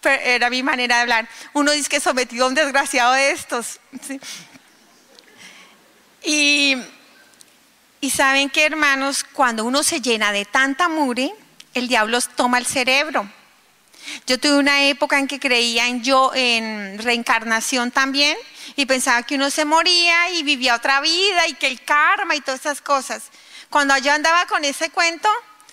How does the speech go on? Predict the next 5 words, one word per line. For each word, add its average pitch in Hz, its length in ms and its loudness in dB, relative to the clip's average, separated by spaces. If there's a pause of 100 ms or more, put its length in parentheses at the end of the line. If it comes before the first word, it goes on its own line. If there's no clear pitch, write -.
(1000)
con 294 180 0
esas 302 300 -2
cosas, 339 600 0 (220)
era 277 260 4
vegetariana, 269 1160 0